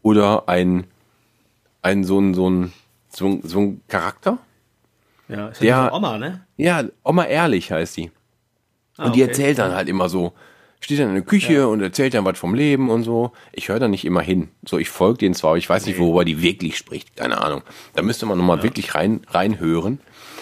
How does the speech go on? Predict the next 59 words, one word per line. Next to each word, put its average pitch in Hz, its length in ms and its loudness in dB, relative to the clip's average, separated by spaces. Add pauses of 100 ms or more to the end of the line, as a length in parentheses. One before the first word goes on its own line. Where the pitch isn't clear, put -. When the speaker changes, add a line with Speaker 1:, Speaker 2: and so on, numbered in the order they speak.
(120)
Speaker 2:
Nein, 90 340 -10
muss 104 100 2
man 98 140 4
Speaker 1:
Ähm, 95 80 2
Speaker 2:
nicht. 85 120 -8 (440)
Speaker 1:
und 104 100 -2
dann 101 120 2
mach, 110 140 2
erzählt 82 380 0
die 98 140 0
halt 76 140 -2
so 76 120 -6
was. - 80 -2
Dann 85 100 -10
erzählen 90 360 0
die 107 60 6
ja 92 120 2
so 95 60 -2
ein 85 80 -2
bisschen, 92 320 -4
machen 104 200 2
die 101 60 6
so 92 100 4
ein 87 80 4
bisschen, 90 460 2
was 85 140 0
es 87 80 -4
gerade 78 240 -2
an 80 140 -2
Produkten 104 420 0
gibt. 101 240 -4 (480)
Und 95 100 -2
ich - 140 -8
glaube, 175 280 2
dass 160 140 0
das 147 140 2
auch - 160 0
gleich - 360 0
ist - 180 -2
für - 180 -4
Aldi 98 240 0
Nord 87 280 2
und 95 80 -4
Aldi 85 220 0
Süd. 85 300 -2
Ich - 80 -4
bin 104 100 0
nicht 101 140 -2
ganz 80 180 -4
sicher, 104 320 0
weil 85 220 0 (180)
das 92 140 -4 (100)
Profil, 104 380 2
was 95 140 2
ich - 120 -2
folge, 98 380 2
heißt 92 240 -4
Aldi 82 200 -2
Nord. 71 300 0